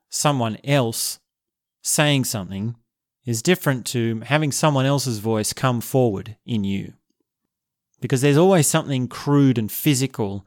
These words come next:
about the real voice. I'm talking about the, the, the generally accepted definition of the w-, of the word voice. I'm not talking about all the other stuff we normally talk about. I mean the voice as in the voice box and the mouth. There's something that,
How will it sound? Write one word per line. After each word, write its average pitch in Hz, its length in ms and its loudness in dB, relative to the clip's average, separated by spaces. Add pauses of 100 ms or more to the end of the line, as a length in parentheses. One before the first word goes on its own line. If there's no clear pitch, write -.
(300)
about 117 320 0
the 120 100 -2
real 127 400 4
voice. 104 320 -6
I'm 117 80 -8
talking 123 240 -4
about 110 280 0
the, 107 240 -4 (1400)
the, 139 340 -6
the 139 160 -2
generally 156 500 2
accepted 127 440 -2
definition 123 580 0
of 101 140 -4
the 110 80 0
w-, 107 200 -2
of 107 200 -6
the 104 80 -4
word 104 280 0
voice. 98 380 -2
I'm 113 140 -6
not 117 120 -8
talking 107 300 -2
about 104 220 0
all 101 100 0
the 101 140 0
other 101 160 -2
stuff - 340 -6
we 104 60 -6
normally 101 320 -2
talk 98 260 -10
about. 104 340 -12 (1040)
I - 80 -12
mean 131 200 2
the 117 40 0
voice 113 400 0
as 104 140 -6
in 104 160 -4
the 95 60 -6
voice 101 340 -6
box - 380 -14
and 95 100 -8
the 95 60 -6
mouth. - 500 -8 (1700)
There's - 140 -4
something 151 400 0
that, 127 140 -4